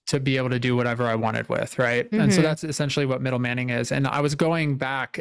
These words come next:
Speaker 1: every single day, every single day. And he noticed, he's like, "Hey," he's like, "you're picking up more from me than these other guys are selling on their own. So, like, why don't we work together?"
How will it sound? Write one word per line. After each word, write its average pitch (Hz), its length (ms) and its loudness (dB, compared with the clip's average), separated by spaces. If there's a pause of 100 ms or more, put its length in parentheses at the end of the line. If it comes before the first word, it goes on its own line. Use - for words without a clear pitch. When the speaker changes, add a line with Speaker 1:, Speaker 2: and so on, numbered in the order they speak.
Speaker 1:
every 147 360 0
single 139 260 0
day, 139 380 0
every 139 240 0
single 135 240 0
day. 147 340 0
And 131 100 -2
he 135 120 2
noticed, 151 380 0
he's 139 180 -2
like, 131 140 -2
"Hey," 151 420 -2 (340)
he's 147 180 2
like, 143 200 0
"you're 143 240 0
picking 196 340 0
up 147 260 -6
more 139 680 0 (380)
from 131 360 0
me 131 300 2
than 123 760 -2
these 135 200 0
other 165 200 2
guys 127 460 -4
are 127 540 -2 (300)
selling 143 560 -2
on 135 160 -2
their 127 180 0
own. 135 340 0
So, 139 160 -2
like, 135 200 0
why 139 140 0
don't 147 140 -4
we 175 140 0
work 139 220 -2
together?" 113 520 -4